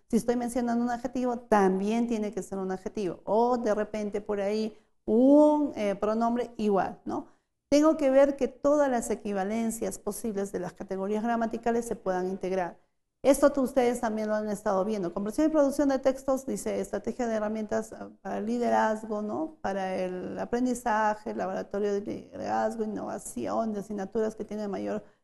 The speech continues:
cantidad de estudiantes desaprobados. Acá tenemos, por ejemplo, una coma. ¿En dónde me dirán, no? Ustedes,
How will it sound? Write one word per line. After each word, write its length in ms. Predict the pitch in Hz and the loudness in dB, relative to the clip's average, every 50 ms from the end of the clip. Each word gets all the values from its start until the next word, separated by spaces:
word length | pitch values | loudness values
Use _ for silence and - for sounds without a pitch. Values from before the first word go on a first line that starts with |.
| _ - | _ -8
cantidad 320 | - 247 233 262 240 233 | -6 -2 0 2 2 2
de 80 | 233 226 | 2 2
estudiantes 480 | 220 226 - 240 240 220 220 214 220 220 | 0 -2 -4 -6 -6 -6 -4 -2 -2 -2
desaprobados. 720 | 226 214 - 240 233 240 262 254 247 233 226 247 240 - _ _ _ _ _ - | -4 -4 -6 -6 -2 2 4 4 6 4 4 2 -2 -8 _ _ _ _ _ -8
Acá 240 | - 254 311 311 311 | -2 2 2 4 4
tenemos, 420 | 302 277 277 269 262 262 269 269 | 4 2 2 2 0 0 -2 -2
por 160 | - - 220 | -4 -6 -6
ejemplo, 460 | 220 208 - 247 233 220 - - 226 - | -4 -4 -4 -6 -6 -4 -4 -4 -6 -4
una 380 | - 214 196 196 196 - - - | -4 -2 0 0 0 -2 -4 -6
coma. 260 | - - - - _ _ _ _ _ _ _ _ _ _ _ _ _ _ - | -8 -8 -8 -10 _ _ _ _ _ _ _ _ _ _ _ _ _ _ -6
¿En 240 | 254 240 247 254 233 | 0 2 2 4 4
dónde 420 | 330 370 381 320 240 214 208 202 | 6 6 6 6 6 6 4 0
me 100 | 208 208 | 0 -2
dirán, 440 | 208 214 226 233 226 208 196 190 185 | -2 -2 0 0 -2 -2 -2 -4 -4
no? 100 | 190 214 | -4 -4
Ustedes, 640 | - 214 - - - 214 202 190 190 185 - - | -4 -4 -4 -2 -2 -2 0 0 -2 -4 -6 -8